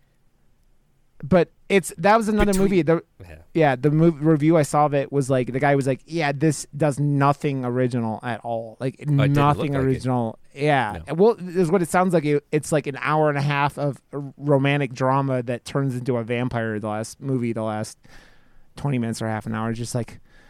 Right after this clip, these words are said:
Speaker 1: and it's P G thirteen. It's just like, vampire movies are in a weird state, man. It's like we've, we, uh,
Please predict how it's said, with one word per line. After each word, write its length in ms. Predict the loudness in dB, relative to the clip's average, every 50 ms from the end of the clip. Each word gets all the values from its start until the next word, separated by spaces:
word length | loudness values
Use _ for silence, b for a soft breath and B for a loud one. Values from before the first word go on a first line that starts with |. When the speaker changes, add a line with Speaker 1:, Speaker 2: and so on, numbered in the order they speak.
| b b b b 0
Speaker 1:
and 180 | 2 4 4
it's 140 | 4 2 0
P 160 | -4 -6 -4
G 140 | -2 -4 -4
thirteen. 480 | -2 -2 -4 -4 -2 -2 -2 -2 -2 -2
It's 160 | -4 -4 -4
just 140 | -4 0 0
like, 280 | 0 0 0 -6 -16 b b b b b b b b b b -18 -6
vampire 460 | 0 2 2 2 4 4 4 4 6
movies 360 | 4 2 2 2 0 0 0
are 60 | -2
in 60 | -2
a 80 | 0 0
weird 280 | 2 2 2 2 2 -2
state, 380 | -6 -6 -4 -4 -4 -4 -4
man. 240 | -6 -6 -4 -4 -4
It's 240 | -4 -4 -6 -4 -2
like 200 | -2 -2 -2 -2
we've, 280 | -2 -2 -2 -2 -6 -12 -8
we, 320 | -4 -2 0 0 0 -2 -4 -4
uh, 340 | -4 -4 -4 -4 -6 -8